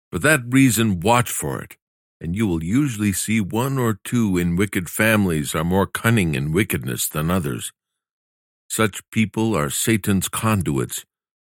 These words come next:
for through their crafty ways and wickedness, he conveys the spawn of hell through them into the ears and souls of their companions. And when they have conceived wickedness,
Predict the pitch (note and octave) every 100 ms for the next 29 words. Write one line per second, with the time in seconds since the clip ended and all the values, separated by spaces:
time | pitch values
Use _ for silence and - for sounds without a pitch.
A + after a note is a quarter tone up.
0 | _ - F2+ B2 B2 C#3 C#3+ - C#3 C3
1 | - A#2 G#2 A2+ A2+ A2 - - D#2+ F#2
2 | A#2 - A1+ G#1 - - _ _ _ -
3 | G2 - F2 C#2+ F#2+ G2+ F#2+ - C#2+ C#2+
4 | - - F#2 G2+ F#2 D#2+ B1+ - F2+ F2+
5 | D#2+ G2 G#2+ G2+ G2 G2+ F#2+ F2 E2+ E2+
6 | E2+ F#2 B2 A#2+ A2 A2 F#2 F2+ F2 -
7 | G#2+ F#2+ G2 - D#2 E2 F2+ - F2+ D#2+
8 | F2 E2+ D2 C2+ C2+ - _ _ _ _
9 | _ _ _ A2+ A#2+ B2 C#3+ E3 A#2 -
10 | F2 D#2+ - D2+ B1+ C2+ C#2 C2+ B1 D2+
11 | D#2